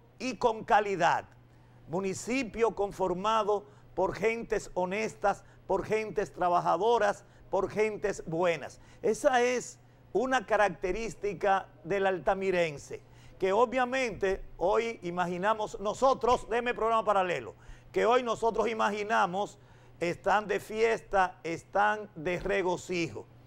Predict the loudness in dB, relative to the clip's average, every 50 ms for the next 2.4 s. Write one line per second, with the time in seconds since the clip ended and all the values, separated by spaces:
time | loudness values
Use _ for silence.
0 | -20 -20 -14 -14 -12 -6 0 2 2 2 2 2 0 0 0 -2 -14 -20 -20 -20
1 | -20 -20 -20 -20 -20 -20 -20 -20 -20 -20 -20 -20 -20 -10 -2 0 0 0 2 2
2 | 0 2 2 4 2 2 0 -2